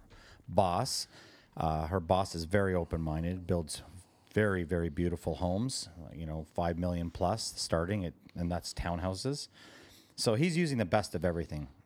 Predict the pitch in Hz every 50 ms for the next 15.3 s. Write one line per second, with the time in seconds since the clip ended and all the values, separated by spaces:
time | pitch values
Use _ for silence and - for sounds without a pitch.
0 | _ _ _ - 110 113 110 104 - - 127 120 117 113 107 90 - - - -
1 | - - - - - - - - 90 95 101 101 95 92 101 95 95 92 - -
2 | 98 92 90 87 87 90 - - - 101 90 87 87 90 90 87 90 92 113 147
3 | - - - - - - - - - - - - - - _ - - 104 98 98
4 | 98 98 98 92 - _ 95 104 101 110 143 180 190 185 123 - - - 113 113
5 | 107 101 95 92 90 85 76 - - _ _ - - _ _ 92 98 90 87 98
6 | 101 90 92 90 - - _ - 92 98 98 95 101 98 90 - - - - -
7 | _ _ 110 110 110 101 - - _ - - 113 - - _ 98 92 90 87 -
8 | - - - - 107 - - 127 113 101 - - 101 90 78 67 - - - 101
9 | 107 131 123 101 85 87 85 76 - - _ 82 85 82 82 78 - 76 73 -
10 | - - - 113 107 98 - - - - - - - - - - - _ _ _
11 | _ _ _ - - _ - 135 143 139 - - - - 175 190 196 - - 117
12 | 107 98 - - - 127 117 143 170 - - - 95 90 98 110 107 104 - -
13 | - - _ _ 104 107 104 104 104 101 98 98 98 - - - 104 101 95 -
14 | - - 110 90 110 110 110 101 123 113 104 104 98 - - 98 95 98 104 104
15 | 95 101 98 95 95 -